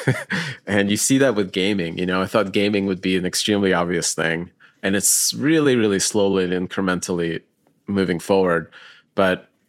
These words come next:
you know, when anybody ever announces, like, any game announces N F T support,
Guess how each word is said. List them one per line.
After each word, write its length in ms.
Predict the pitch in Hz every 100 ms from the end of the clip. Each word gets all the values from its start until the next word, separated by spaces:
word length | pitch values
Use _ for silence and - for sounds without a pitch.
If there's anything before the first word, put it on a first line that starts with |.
| _ _
you 140 | 120 101
know, 160 | 95
when 160 | 98 95
anybody 480 | 104 110 104 101 95
ever 380 | 92 92 98 92
announces, 580 | 90 95 95 92 82
like, 280 | 95 82 -
any 200 | 104 98
game 280 | 92 95 98
announces 420 | 92 85 82 90
N 100 | 87
F 120 | 85 -
T 100 | 107
support, 640 | - 92 90 85 82 _